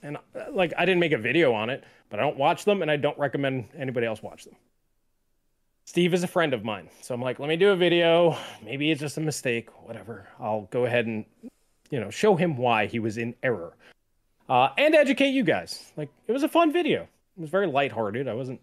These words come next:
mean to anything. It was just kind of explaining shit. Kinda like today's video, if you guys watched it. And then, uh, he decided to get kinda nasty in the comment section.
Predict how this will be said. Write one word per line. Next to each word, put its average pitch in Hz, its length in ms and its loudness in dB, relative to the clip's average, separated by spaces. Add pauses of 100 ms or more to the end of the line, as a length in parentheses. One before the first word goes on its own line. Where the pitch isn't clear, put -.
mean 127 300 -8
to 120 60 -6
anything. 113 380 -4
It 165 40 0
was 147 100 0
just 165 200 -2
kind 156 140 -2
of 156 60 -2
explaining 135 480 -6
shit. - 280 -12
Kinda 185 180 0
like 233 160 4
today's 185 280 2
video, 107 200 -4
if - 100 -14
you 107 60 -10
guys 87 140 -14
watched 87 280 -18
it. - 140 -20 (500)
And 147 160 -2
then, 156 420 2
uh, 139 520 4
he 139 200 -2
decided 202 440 2
to 202 40 -2
get 190 200 0
kinda 156 240 0
nasty 127 500 0
in 160 80 -2
the 156 80 -4
comment 170 340 -8
section. - 400 -12